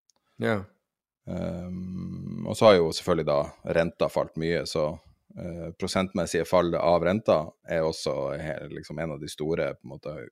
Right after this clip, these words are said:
Speaker 2: utslagene denne måneden.
Speaker 1: Ja, nettopp. Så
Speaker 2: Hva du tror er som, som driver det som skjer i U S A nå? Er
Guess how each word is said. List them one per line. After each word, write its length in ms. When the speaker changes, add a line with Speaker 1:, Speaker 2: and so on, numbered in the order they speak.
Speaker 2:
utslagene 580
denne 160
måneden. 240
Speaker 1:
Ja, 160
nettopp. 460
Så 160
Speaker 2:
Hva 100
du 80
tror 300
er 160
som, 240
som 240
driver 380
det 140
som 100
skjer 220
i 80
U 20
S 160
A 80
nå? 160
Er 80